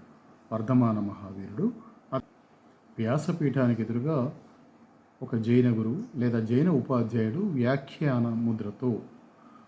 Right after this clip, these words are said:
కూర్చొని కనిపిస్తున్నాడు. జైనుల విద్యాలయానికి సంబంధించిన, ఆ, సరస్వతి గచ్చ లేదా పుస్తక గచ్చకు చెందినటువంటి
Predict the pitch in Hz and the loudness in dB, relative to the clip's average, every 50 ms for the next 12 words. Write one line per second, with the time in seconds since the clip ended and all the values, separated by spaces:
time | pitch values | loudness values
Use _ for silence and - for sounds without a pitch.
0 | - - - - - 160 185 175 - 151 131 127 123 127 113 107 - 117 - - | -20 -20 -20 -6 0 2 2 2 2 2 0 0 2 0 -2 -2 -4 -8 -10 -10
1 | - - 110 107 98 101 107 - - - - - - - - - - - - 127 | -12 -12 -12 -12 -12 -14 -18 -20 -20 -20 -20 -20 -20 -20 -20 -20 -20 -12 -8 -6
2 | 113 107 120 127 151 185 196 190 190 170 143 123 113 110 131 143 143 143 143 143 | 0 4 6 6 6 6 6 6 4 4 4 2 2 4 4 4 4 6 4 4
3 | 147 143 143 139 135 123 - 123 120 120 123 120 123 117 113 117 113 - 120 127 | 4 4 4 2 0 0 0 2 2 2 4 4 4 4 2 2 0 0 -2 -2
4 | 123 110 101 104 123 151 151 - - _ _ - - - - _ - _ - - | -2 -2 -2 -4 -8 -8 -10 -14 -20 _ _ -20 -20 -20 -20 _ -20 _ -20 -20
5 | - - - - - - - 113 110 110 110 110 110 110 113 120 117 - - 131 | -20 -20 -20 -20 -18 -8 -4 -2 0 0 0 0 0 -2 -4 -6 -8 -2 0 2
6 | 131 147 147 147 - 156 143 139 - 147 151 - - - - - - - - - | 2 2 2 0 2 2 2 4 4 2 2 2 0 -6 -12 -18 -20 -20 -20 -12
7 | - - 123 117 - - - - 123 120 - - - - - - - - - - | -6 -4 -4 -4 -4 -8 -4 -2 -2 -2 -2 -2 -8 -16 -20 -20 -20 -20 -20 -20
8 | - - _ _ _ - _ - - - 120 123 120 117 113 110 - - 147 143 | -20 -20 _ _ _ -20 _ -14 -6 0 0 2 2 2 0 0 -2 -6 -8 -8
9 | - - 160 175 175 156 143 139 123 127 - 123 113 113 - 113 110 110 104 104 | -6 -6 -6 -4 -4 -2 0 0 0 0 -4 -6 -6 -4 -2 0 0 0 0 -2
10 | - - 120 104 104 113 113 151 139 123 120 135 | -6 -6 -6 -6 -6 -4 -2 0 0 0 0 0